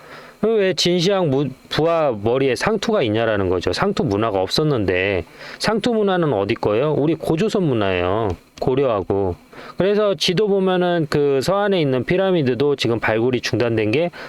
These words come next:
파다 보니까 우리나라 고조선 문화거든요. 그러니까 중국 놈들이 하나에서 열까지 다 구라라니까요. 그리고 여러분들 뭐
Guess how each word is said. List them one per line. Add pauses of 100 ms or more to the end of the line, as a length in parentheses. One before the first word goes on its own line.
(120)
파다
보니까 (280)
우리나라
고조선
문화거든요.
그러니까
중국
놈들이
하나에서
열까지
다
구라라니까요.
그리고
여러분들 (420)
뭐